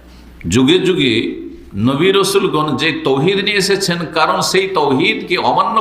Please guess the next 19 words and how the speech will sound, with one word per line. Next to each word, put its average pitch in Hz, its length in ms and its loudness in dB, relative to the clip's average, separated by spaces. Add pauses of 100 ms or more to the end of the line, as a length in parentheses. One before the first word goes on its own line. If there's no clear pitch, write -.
করেছে 117 400 -2 (1040)
সে 151 80 0 (120)
মুশরিক 170 340 2 (140)
জাতিগুলি, 143 520 2 (480)
আর 110 80 0 (120)
শেষ 156 200 0 (260)
মুশরিক 123 340 0 (100)
জাতি 104 300 -2 (340)
নবী 117 200 -2
সাল্লাল্লাহু 98 560 2
আলাইহি 143 180 -2
ওয়াসাল্লামের 113 500 -2 (180)
বিরোধী 120 380 0 (140)
যারা 101 140 0 (120)
মক্কার - 340 -6
মুশরিক, 165 300 -4 (580)
এবং 403 120 0 (120)
আজ 170 160 0
পর্যন্ত 139 300 -2